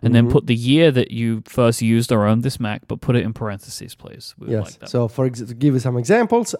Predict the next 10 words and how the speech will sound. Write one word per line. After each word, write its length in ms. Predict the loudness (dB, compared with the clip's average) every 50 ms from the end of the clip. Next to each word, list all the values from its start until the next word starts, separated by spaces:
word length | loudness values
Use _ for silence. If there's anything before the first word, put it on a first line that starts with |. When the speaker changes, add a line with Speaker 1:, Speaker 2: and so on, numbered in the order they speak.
| -8 -4
Speaker 2:
I 300 | -2 0 2 2 2 2
would 220 | 2 2 0 0
do 220 | 2 0 0 0 0 -4 -10 _ _ -12
MacBook 600 | -8 -6 -2 -2 -2 -2 -2 -2 -2 -2 -2 0
Pro, 320 | 2 2 2 4 2 0 -6 _ _ _ _ _
parentheses, 720 | -2 0 0 0 0 0 0 -2 0 0 -2 -2 -2 -6 -12 _ _ _ _
two 80 | -2
thousand 300 | 0 2 2 2 2 0
and 120 | 0 0 -2
eight. 380 | -2 -4 -6 -10 -14 -20 -20